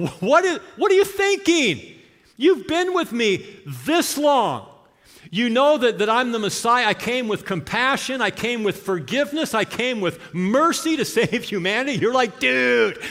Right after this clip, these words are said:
let's blow 'em up." Are you kidding me? What have we been walking through for three years? So I'm in middle school,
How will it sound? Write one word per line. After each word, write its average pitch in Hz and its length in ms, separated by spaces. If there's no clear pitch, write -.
let's 311 240
blow 277 380
'em 269 100
up." 277 540
Are 320 280
you 339 220
kidding 349 840
me? 202 640
What 330 220
have 349 100
we 381 120
been 349 200
walking 330 500
through 220 200
for 208 180
three 254 640
years? 107 600
So - 520
I'm 143 160
in 202 100
middle 156 200
school, 139 440